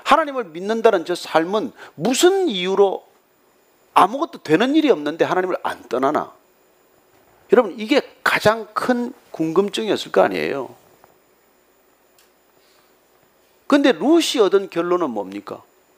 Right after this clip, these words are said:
그 하나님이 나의 하나님이 되었으면 한다는 것입니다. 여러분들이 잘 돼야 전도되는 거 아닙니다. 여러분들이 모든 일이 잘 풀려야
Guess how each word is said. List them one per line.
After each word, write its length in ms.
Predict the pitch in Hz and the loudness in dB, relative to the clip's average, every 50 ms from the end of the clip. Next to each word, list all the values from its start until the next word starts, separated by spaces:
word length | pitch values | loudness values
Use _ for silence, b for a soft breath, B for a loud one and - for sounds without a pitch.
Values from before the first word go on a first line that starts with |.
| _ _ _ _ _ _ _ _ _ _ _ _ _ _ _ _ _ _ _ _ _ _ _ _ _ _ _ _ _ _ _ _ _ _ _ _ | _ _ _ _ _ _ _ _ _ _ _ _ _ _ _ _ _ _ _ _ _ _ _ _ _ _ _ _ _ _ _ _ _ _ _ _
그 180 | - - 220 233 | 2 4 4 4
하나님이 720 | 208 - 247 240 233 220 190 170 151 160 180 196 196 202 _ _ _ _ _ _ _ _ _ _ _ _ _ _ _ _ _ _ _ _ _ _ _ _ _ _ _ _ _ _ | 4 2 0 0 0 0 -2 -4 -6 -6 -8 -8 -10 -12 _ _ _ _ _ _ _ _ _ _ _ _ _ _ _ _ _ _ _ _ _ _ _ _ _ _ _ _ _ _
나의 300 | - 143 160 170 165 147 | 2 2 2 2 0 -4
하나님이 520 | 123 - - - 180 170 151 135 120 107 - | -6 -8 -6 -4 -4 -2 -4 -6 -10 -12 -6
되었으면 640 | - 139 147 139 123 - - - 113 104 98 90 | -2 0 0 0 0 -4 -12 -14 -12 -12 -12 -12
한다는 340 | 92 107 98 - 104 98 - | -12 -12 -10 -12 -12 -12 -14
것입니다. 400 | - - - - _ _ - - _ _ _ _ _ _ _ _ _ _ _ _ _ _ _ _ _ _ _ _ _ _ _ _ _ _ _ _ _ _ _ _ _ _ _ _ _ _ B B B B B B B B B B B B B | -18 -20 -20 -20 _ _ -20 -20 _ _ _ _ _ _ _ _ _ _ _ _ _ _ _ _ _ _ _ _ _ _ _ _ _ _ _ _ _ _ _ _ _ _ _ _ _ _ B B B B B B B B B B B B B
여러분들이 500 | 175 220 277 320 370 359 339 277 - - | 4 4 4 2 -2 -4 -4 -4 -4 -4
잘 300 | - - - 151 151 147 | -2 0 0 0 0 2
돼야 480 | 220 277 294 269 262 254 233 - - - _ _ _ - | 2 2 4 4 4 4 2 0 -4 -10 _ _ _ -16
전도되는 520 | - - 131 131 139 151 139 143 135 160 | -14 -12 -8 -6 -4 0 0 0 0 0
거 80 | 190 160 | -2 -4
아닙니다. 540 | - - - 87 92 92 107 82 64 50 - _ _ _ _ _ _ _ _ _ _ _ _ _ _ b b b b b | -4 -4 -6 -10 -6 -2 -2 -2 -2 -4 -10 _ _ _ _ _ _ _ _ _ _ _ _ _ _ b b b b b
여러분들이 400 | b 214 294 302 302 277 294 269 | b 4 6 4 -2 -8 -8 -8
모든 380 | 247 214 - - 190 269 285 277 | -8 -8 -6 -2 0 0 0 0
일이 140 | 269 254 226 | -2 -2 0
잘 260 | - 202 220 - - | 0 0 0 0 -2
풀려야 600 | - - 277 294 320 359 339 277 254 247 226 - | -6 -2 2 4 4 6 6 6 4 4 2 -2